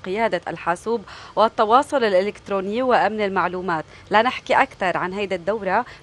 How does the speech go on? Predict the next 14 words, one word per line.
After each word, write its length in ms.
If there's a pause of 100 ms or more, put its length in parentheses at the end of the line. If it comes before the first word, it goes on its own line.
بيسعدنا 680
نرحب 500
بمسؤول 500
لجنة 340
الشباب 440 (280)
في 60
الشعبة 360
الرابعة 580
ومدرب 680 (160)
في 60
الدورة 480 (300)
المهندس 680 (440)
جعفر 480
محمد. 440